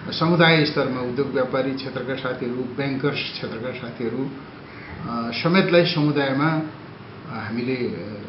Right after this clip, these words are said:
यो पिसिआर परीक्षणको दायरालाई चाहिँ विस्तारित गर्दै लाने, अ, र अहिले एक सय बिसजनाको, एक सय दुईजनाको हिजो हामीले चाहिँ, अ, यो, अ,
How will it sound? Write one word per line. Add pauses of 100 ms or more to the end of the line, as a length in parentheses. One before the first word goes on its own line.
(140)
यो (680)
पिसिआर
परीक्षणको
दायरालाई
चाहिँ
विस्तारित
गर्दै
लाने,
अ, (1300)
र
अहिले
एक
सय
बिसजनाको,
एक
सय
दुईजनाको
हिजो
हामीले
चाहिँ, (640)
अ, (160)
यो,
अ,